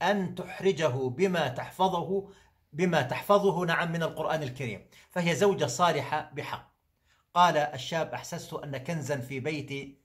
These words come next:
وزوجة صالحة، الزوجة التي تصلح أن تكون أمًا لأبنائي في المستقبل."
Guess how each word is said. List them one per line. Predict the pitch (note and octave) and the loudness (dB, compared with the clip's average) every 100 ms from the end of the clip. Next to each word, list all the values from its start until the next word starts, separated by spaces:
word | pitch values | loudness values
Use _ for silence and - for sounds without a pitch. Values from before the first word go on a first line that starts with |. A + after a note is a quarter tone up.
| _ | _
وزوجة | C3 B2 D3+ C3 | -2 2 2 2
صالحة، | B2 - B2 G#2 F#2+ G2+ - - - | -2 -2 -2 -2 -8 -12 -16 -20 -10
الزوجة | C3+ C3+ E3 D3 | -4 -2 0 0
التي | C3+ B2+ | 0 -2
تصلح | C3 F#3 - A#2+ D#3 | -2 -4 -4 -8 -8
أن | C3 | -8
تكون | C#3+ E3 D3 | -8 -4 -2
أمًا | - G3+ F#3+ G3+ A3 - _ _ _ - | 2 4 6 4 2 -6 _ _ _ -8
لأبنائي | D3 D3+ B2 D3+ D#3+ D3+ D3+ D3 | -6 -4 -2 0 0 0 -6 -8
في | - C#3 | -10 -8
المستقبل." | A#2+ B2+ A#2 - F#2 | -8 -8 -12 -12 -14